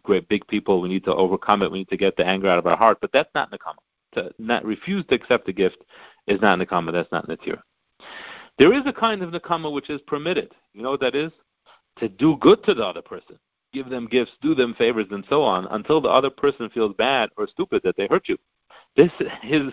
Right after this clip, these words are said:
this is one Nakama that's allowed. The Pasuk says, "Im ra'ev seinacha hachilehu lachem." If your enemy is hungry, feed him bread. Additionally, if someone hurt you and thinks you don't know, like they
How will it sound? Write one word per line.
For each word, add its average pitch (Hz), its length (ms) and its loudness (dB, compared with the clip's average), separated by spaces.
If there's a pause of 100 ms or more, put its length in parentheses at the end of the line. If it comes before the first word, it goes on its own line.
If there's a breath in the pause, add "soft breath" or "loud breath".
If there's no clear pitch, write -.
(120)
this 208 140 6
is 202 120 -6
one 185 200 0
Nakama 160 320 -2
that's 127 180 -2
allowed. 87 300 -4 (540 soft breath)
The 98 60 -4
Pasuk 135 420 0
says, 98 260 0 (100)
"Im 101 160 -10
ra'ev 107 560 0
seinacha 98 560 -2 (300 soft breath)
hachilehu 98 580 0
lachem." 87 400 -2 (320 soft breath)
If 95 140 -2
your 101 160 4
enemy 113 340 0
is 98 120 0
hungry, 107 420 -2 (280)
feed 127 180 2
him 107 180 0
bread. 98 300 2 (2000 loud breath)
Additionally, 120 640 2 (380)
if 113 160 0 (100)
someone 127 320 0
hurt 101 300 -4
you 80 180 -6 (140)
and 92 340 -8
thinks 165 240 -4
you 107 140 -4
don't 104 260 4
know, 85 300 -6 (800 soft breath)
like 90 160 2
they 104 140 4